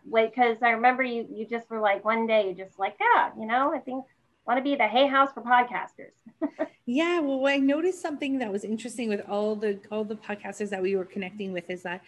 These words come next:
Speaker 2: they were all a little bit different than your normal entrepreneurs. They had a spiritual side to them, that they were, um, really wanting to help clients make a bigger impact in the world. And that's what we wanna do. We wanna help you get a bigger voice out there so that you can make bigger impact in the world too.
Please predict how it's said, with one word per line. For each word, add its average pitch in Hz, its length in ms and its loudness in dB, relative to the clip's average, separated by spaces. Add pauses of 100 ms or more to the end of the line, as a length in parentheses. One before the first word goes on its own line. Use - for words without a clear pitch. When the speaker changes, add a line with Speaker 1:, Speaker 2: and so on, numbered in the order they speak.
(280)
Speaker 2:
they 240 220 0
were 320 260 -4
all 196 640 -2
a - 40 -6
little 226 240 0
bit 247 240 -4
different 202 420 -2
than 180 160 -8
your 185 100 -6
normal 180 320 -6
entrepreneurs. 170 680 -10 (400)
They 233 180 2
had 277 180 -2
a 247 80 0
spiritual 214 640 -2
side 180 360 -8
to 202 80 -8
them, 165 180 -10
that 160 180 -14
they 196 200 2
were, 190 340 -2 (300)
um, 196 340 -4
really 254 220 -2
wanting 220 320 -2
to 220 80 -8
help 214 280 -6
clients 202 320 -8
make 196 140 -6
a 196 40 -6
bigger 180 400 -6
impact 269 580 -6
in 247 80 -4
the 233 80 -6
world. 214 420 -4 (240)
And 196 80 -6
that's 247 220 -2
what 240 80 -2
we 220 100 2
wanna 214 220 0
do. 202 160 -4
We 202 120 -4
wanna 202 200 -4
help 190 360 -6
you 185 160 -12
get 196 160 -2
a 175 100 -6
bigger 180 340 -6
voice 247 340 -6
out 220 160 -6
there 214 180 -2
so 214 120 -10
that 190 100 -4
you 214 220 -6
can 240 140 -6
make 226 200 -6
bigger 208 280 -6
impact 190 500 -10
in 196 40 -8
the 190 80 -6
world 180 280 -8
too. 262 340 -8